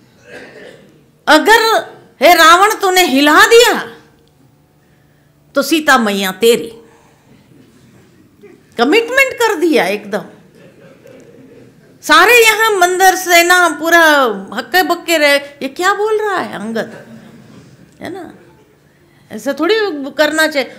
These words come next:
और अगर रावण ने पैर हिला दिया तो क्या होगा? ये क्या सीता मैया तेरी? रावण हंसता है,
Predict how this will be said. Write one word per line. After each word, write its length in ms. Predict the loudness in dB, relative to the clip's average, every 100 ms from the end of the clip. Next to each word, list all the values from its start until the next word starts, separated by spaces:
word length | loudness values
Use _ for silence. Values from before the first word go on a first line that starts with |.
| -4
और 80 | 0
अगर 240 | 2 2
रावण 360 | 2 2 2 2
ने 80 | 0
पैर 280 | 2 2 4
हिला 300 | 2 2 2
दिया 260 | 0 0
तो 280 | -2 -8 -12 -14 -20 -20 _ _ _ -4
क्या 140 | 2
होगा? 580 | 4 4 0 -2 -4 -10 -12
ये 100 | -8
क्या 280 | -4 -2
सीता 340 | -2 -4 -2 -2
मैया 300 | 0 -2 -2
तेरी? 520 | -2 0 2 0 -4 -20 -20 -20 -20 -20 -20 -20 -20 -20 -20 -20 -20 -20 _ _ _ _ _ _ _ _ _ _ -2
रावण 340 | 2 4 4
हंसता 440 | 2 -2 -4 -2 0
है, 640 | 0 0 -4 -8 -14 -20